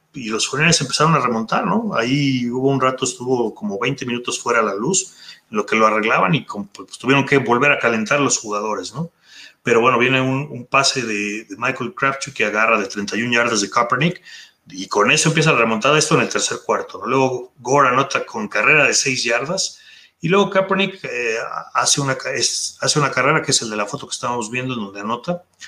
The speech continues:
eh, y se van, eh, se pone muy cerrado el marcador, treinta y uno treinta y cuatro.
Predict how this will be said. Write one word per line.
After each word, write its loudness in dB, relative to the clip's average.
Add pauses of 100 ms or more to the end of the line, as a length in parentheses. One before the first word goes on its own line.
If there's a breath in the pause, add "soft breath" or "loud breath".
(420 loud breath)
eh, -6 (300)
y -10
se 2
van, 0 (180)
eh, -4
se -2
pone 2
muy 6
cerrado 4
el 4
marcador, 0
treinta -2
y -2
uno 0
treinta -4
y -8
cuatro. 0